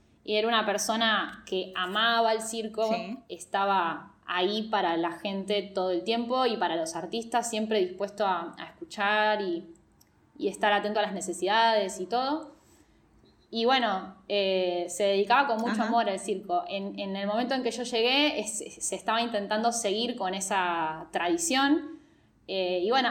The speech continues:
Speaker 1: algunas cositas quizás se habían perdido, como yo lo comparé un poco con, no sé, cuando muere un abuelo o una abuela y todos se reunían en la casa de la abuela y de golpe no está más, y bueno,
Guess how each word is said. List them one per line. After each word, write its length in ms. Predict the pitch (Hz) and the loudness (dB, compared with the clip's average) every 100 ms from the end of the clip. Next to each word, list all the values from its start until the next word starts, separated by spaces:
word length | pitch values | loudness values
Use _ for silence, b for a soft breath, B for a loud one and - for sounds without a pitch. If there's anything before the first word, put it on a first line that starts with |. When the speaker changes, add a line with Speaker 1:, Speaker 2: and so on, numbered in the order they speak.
| - | 0
Speaker 1:
algunas 400 | 208 226 277 277 | 2 2 0 0
cositas 420 | 247 240 269 277 | -2 -2 -2 -2
quizás 300 | 240 220 247 | -2 -4 -2
se 60 | 240 | 0
habían 240 | 226 233 | 2 2
perdido, 580 | 226 214 240 254 254 262 | 2 2 2 0 0 0
como 600 | 202 185 180 175 170 190 - _ - | -4 -4 -2 -2 -2 -8 -18 _ -6
yo 180 | 247 247 | 0 2
lo 140 | 233 | 2
comparé 360 | 233 208 202 226 | 0 0 2 2
un 60 | |
poco 280 | 226 220 220 | 2 0 0
con, 360 | 202 185 190 180 | -2 -2 -4 -4
no 140 | 202 | -6
sé, 220 | 202 208 | -2 -2
cuando 420 | 196 180 185 180 - | 0 -2 -2 -4 -2
muere 280 | 220 226 226 | 2 4 2
un 120 | 220 | 2
abuelo 500 | 196 214 233 233 208 | 2 4 4 4 2
o 40 | |
una 140 | 208 214 | 2 0
abuela 480 | 214 226 233 220 | 2 2 4 4
y 320 | 190 180 175 - - | 4 2 0 -6 0
todos 260 | 226 226 226 | 4 4 2
se 80 | |
reunían 800 | 202 196 214 226 226 208 190 196 B B B _ - - - | -2 -2 -2 0 0 0 -4 -10 B B B _ -20 -16 -4
en 300 | 190 185 190 | 0 2 2
la 140 | 190 | 2
casa 320 | 214 214 208 | 2 2 2
de 100 | 196 | 4
la 120 | 190 | 4
abuela 440 | 202 269 285 269 226 | 4 4 4 6 6
y 80 | 202 | 4
de 80 | |
golpe 240 | 202 226 220 | 2 0 -2
no 80 | 208 | -2
está 140 | 220 | -2
más, 340 | 269 302 294 233 | 4 6 6 6
y 60 | 220 | 2
bueno, 320 | 208 180 | 2 -2